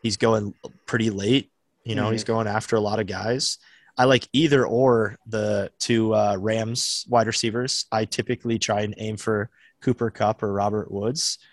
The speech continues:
Speaker 1: Those dudes are beasts, and I think Matt Stafford's gonna be airing it out.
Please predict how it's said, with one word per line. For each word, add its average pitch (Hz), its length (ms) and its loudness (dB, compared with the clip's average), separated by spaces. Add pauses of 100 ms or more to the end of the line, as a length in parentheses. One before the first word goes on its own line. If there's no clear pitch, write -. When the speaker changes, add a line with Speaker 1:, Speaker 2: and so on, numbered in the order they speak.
(240)
Speaker 1:
Those 117 200 2
dudes 117 240 -2
are 107 60 0
beasts, 110 500 -2
and 104 80 -2
I 98 60 -2
think 101 200 -4
Matt 104 220 -2
Stafford's 104 560 -4
gonna 107 220 -6
be 101 160 -6
airing 101 220 -4
it 98 100 -8
out. 120 300 0